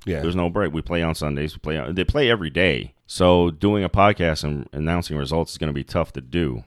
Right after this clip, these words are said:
Speaker 1: Right, because you're gonna have those games that are so close, like, like the game today that we, I wanna get to
Speaker 2: Yeah.
Speaker 1: and track.
Speaker 2: Yeah, and then, uh, you know, it, it'll be fun. It, we'll probably break it down by, by division. I don't know. We'll look at, we'll look at some other stuff.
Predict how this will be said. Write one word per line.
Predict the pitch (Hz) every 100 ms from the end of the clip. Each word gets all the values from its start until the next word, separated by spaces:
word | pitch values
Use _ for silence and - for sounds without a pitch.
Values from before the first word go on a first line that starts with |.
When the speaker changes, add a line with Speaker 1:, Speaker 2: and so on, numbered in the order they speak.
| -
Speaker 1:
Right, | 113 98
because | 80 95 110 95
you're | 110
gonna | 117 107
have | 113 117
those | 110 104 98 98
games | 104 110 110 101
that | 101
are | 90
so | - 107 95
close, | - 104 101 -
like, | 92 87 - _ 123
like | 98 90 87 - _ _
the | 117
game | 92 95 92
today | 87 92 92 90 85
that | 87 - - - -
we, | 90 95 87 -
I | 95
wanna | 87 85
get | 82 90 -
to | 135
Speaker 2:
Yeah. | 117 80
Speaker 1:
and | 78
track. | - 92 82 - _ _
Speaker 2:
Yeah, | - 101
and | 101 104
then, | 107
uh, | 98
you | -
know, | 117 110
it, | 107 101
it'll | 107 113
be | 107 101
fun. | - 90 92
It, | 80
we'll | 87
probably | 85 85 92
break | 69 85 80
it | -
down | 78 80 78
by, | 76 73 73 71
by | 76 76
division. | 73 69 78 78 73 73 - _ -
I | 87
don't | 80
know. | 76
We'll | 78 87
look | 90 82
at, | 78 -
we'll | 92
look | 104 95
at | 71
some | - 73
other | 67
stuff. | 69 76 71 69